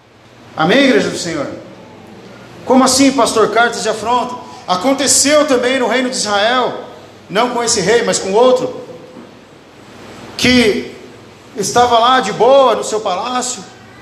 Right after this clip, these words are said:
e depois de uma visita de um reino vizinho lá, começaram a chegar cartas a ele, dizendo que ele se entregasse. Ó, é o seguinte,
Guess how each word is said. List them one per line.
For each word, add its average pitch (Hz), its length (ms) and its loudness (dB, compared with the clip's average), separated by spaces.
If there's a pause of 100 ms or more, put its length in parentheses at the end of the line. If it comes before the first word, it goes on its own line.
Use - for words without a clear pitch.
(380)
e 151 80 -2
depois 226 340 2
de 247 60 -4
uma 240 120 0
visita 233 520 -4
de - 100 -8
um 214 100 -4
reino 214 260 -4
vizinho 202 400 -4
lá, 226 440 0 (200)
começaram 233 420 0
a 226 40 -2
chegar 220 420 0
cartas 220 520 0
a 170 100 -2
ele, 202 400 -2 (200)
dizendo 180 360 -6
que 220 60 -4
ele 208 80 -2
se 220 120 -4
entregasse. 190 760 -2 (680)
Ó, 202 380 -4 (380)
é 170 80 -4
o 196 80 0
seguinte, 196 600 -6